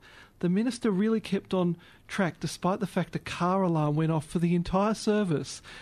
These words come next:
just outside the building. Um, and so he just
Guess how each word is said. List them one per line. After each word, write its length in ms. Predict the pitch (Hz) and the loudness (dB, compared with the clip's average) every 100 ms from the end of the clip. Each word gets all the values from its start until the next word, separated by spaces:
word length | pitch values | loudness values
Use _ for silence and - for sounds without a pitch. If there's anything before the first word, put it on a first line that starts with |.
| - | -4
just 260 | - 185 - | 0 2 2
outside 360 | 180 - 175 | 0 2 0
the 60 | 165 | 2
building. 500 | 147 160 160 139 131 - - - - | 2 2 2 0 -4 -8 -12 -10 0
Um, 280 | 170 170 175 | 2 2 2
and 160 | 180 180 | 0 2
so 140 | - | 2
he 160 | 196 220 | 2 2
just 280 | 240 - | 0 -2